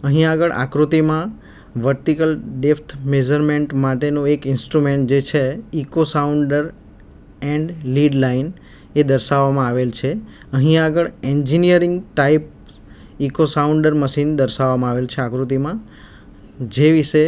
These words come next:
હવે વિગતવાર સમજીશું. આ આકૃતિની અંદર હાથથી પકડેલી કેલિબ્રેટેડ લીડ સાઉન્ડિંગ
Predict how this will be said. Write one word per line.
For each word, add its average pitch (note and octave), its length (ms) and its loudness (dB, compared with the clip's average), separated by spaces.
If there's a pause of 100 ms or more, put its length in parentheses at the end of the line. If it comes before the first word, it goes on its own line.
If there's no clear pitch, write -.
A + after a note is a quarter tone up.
(260)
હવે C#3+ 280 2 (300)
વિગતવાર C3+ 560 0 (280)
સમજીશું. B2 640 -2 (3000)
આ E3+ 100 2 (200)
આકૃતિની D#3 560 0
અંદર D#3+ 320 2 (160)
હાથથી D3 540 0
પકડેલી D3+ 500 4 (300)
કેલિબ્રેટેડ D3 880 4 (420)
લીડ D3+ 380 4 (680)
સાઉન્ડિંગ D3+ 680 4